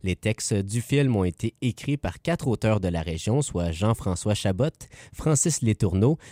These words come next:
Jacques-Yves Gauthier et Mario Dany. Le monteur du film et vice-président de Cinéâtre V G, Jacques-Yves Gauthier, précise à quel point l'œuvre est unique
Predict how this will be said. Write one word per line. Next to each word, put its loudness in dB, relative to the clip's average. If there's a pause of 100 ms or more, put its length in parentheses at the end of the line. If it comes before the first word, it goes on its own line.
(120)
Jacques-Yves 2
Gauthier 0
et 2
Mario 4
Dany. 6 (420)
Le 2
monteur 2
du -4
film 2
et 4
vice-président 0
de 0
Cinéâtre 2
V 0
G, 0 (260)
Jacques-Yves 0
Gauthier, 0
précise -2
à 2
quel -4
point 0
l'œuvre 2
est -4
unique 0